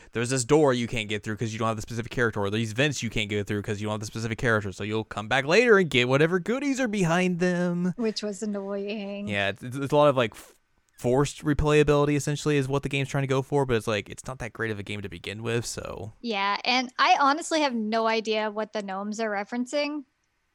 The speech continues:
Speaker 1: Which is a weird thing to have happen.
Speaker 2: Yeah, like, I do not know what the gnomes are referencing. There's no, like, real gnome thing in the series. I'm like, "Why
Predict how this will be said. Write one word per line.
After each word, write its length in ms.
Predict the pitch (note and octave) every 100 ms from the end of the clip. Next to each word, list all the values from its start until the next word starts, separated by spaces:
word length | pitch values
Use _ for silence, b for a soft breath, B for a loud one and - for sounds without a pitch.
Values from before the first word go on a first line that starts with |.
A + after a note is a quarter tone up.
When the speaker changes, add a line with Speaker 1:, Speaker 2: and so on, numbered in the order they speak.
| _ _ _ -
Speaker 1:
Which 140 | C3
is 160 | D#3 C#3
a 220 | C#3 A2+
weird 340 | G#2+ B2 C#3+ C#3+
thing 220 | D3+ D3+
to 100 | D3+
have 240 | D#3 E3+
happen. 640 | D#3 G3+ - G#2+ A2 A2+ -
Speaker 2:
Yeah, 340 | C4+ C#4 A#3 A3+
like, 240 | A#3 A#3 -
I 200 | C4+ C#4+
do 240 | C#4 D4+
not 500 | C4 B3 A#3+ A#3+ A#3
know 240 | A#3 A#3 A3
what 160 | A3
the 60 | A3+
gnomes 360 | A3 G#3+ G#3+
are 60 | G#3+
referencing. 420 | G#3+ G#3 A3 G#3+
There's 180 | G#3+ A3
no, 140 | B3+
like, 180 | C4 B3
real 180 | A#3 A#3
gnome 460 | A3 A3 A3 A3 A3+
thing 420 | - A3+ A3 A3
in 420 | A3+ G#3+ G#3+ G#3 G3+
the 100 | A3
series. 520 | - A3+ A3+ B3 B3
I'm 120 | A#3+
like, 140 | A#3+ A#3
"Why 800 | A3+ A#3 D#4+ G4 G4 F#4+ F#4+ F#4